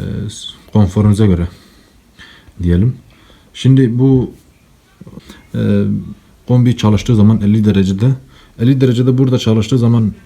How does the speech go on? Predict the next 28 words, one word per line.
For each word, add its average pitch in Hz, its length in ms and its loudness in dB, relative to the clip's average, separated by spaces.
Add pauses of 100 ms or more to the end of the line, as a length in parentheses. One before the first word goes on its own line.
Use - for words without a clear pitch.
burada 110 360 -2
ıs-, 107 440 -4
ısı 117 200 -4
gelir. 110 440 0 (540)
Isı 135 220 -2
geldiği 120 400 2
zaman, 131 540 2 (800)
e, 110 60 -6 (880)
şu - 400 -6 (200)
mesela 110 640 -4
çapraz 120 420 -2
olduğu 123 220 2
zaman 143 260 4 (880)
su, - 340 -4 (160)
bu 135 220 2
ısı 110 280 0 (840)
oraya 131 220 2
git-, - 400 -4 (100)
gidene 117 280 2
kadar, 120 280 0 (240)
yani 98 220 2
maksimum 117 540 2
bir 117 40 0
saate 104 300 -2
kadar 101 220 0
sürer. 107 360 -2 (420)
Bu 120 180 0
peteğin 120 640 0